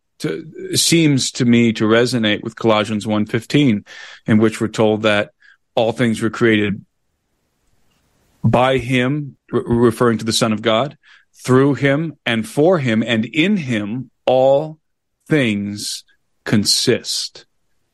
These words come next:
And so that's why I refer to Christ as the singularity,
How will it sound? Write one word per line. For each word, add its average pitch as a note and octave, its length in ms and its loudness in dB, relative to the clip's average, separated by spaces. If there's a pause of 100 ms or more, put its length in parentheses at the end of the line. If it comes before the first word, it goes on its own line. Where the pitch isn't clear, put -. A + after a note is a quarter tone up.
(240)
And A2 100 2
so B2 180 4
that's B2+ 220 0
why C3+ 120 2
I A#2+ 40 2
refer A#2 380 0
to A2+ 220 -4
Christ B2+ 440 -2
as A2 240 -2
the A#2+ 120 -4
singularity, A#2 1080 2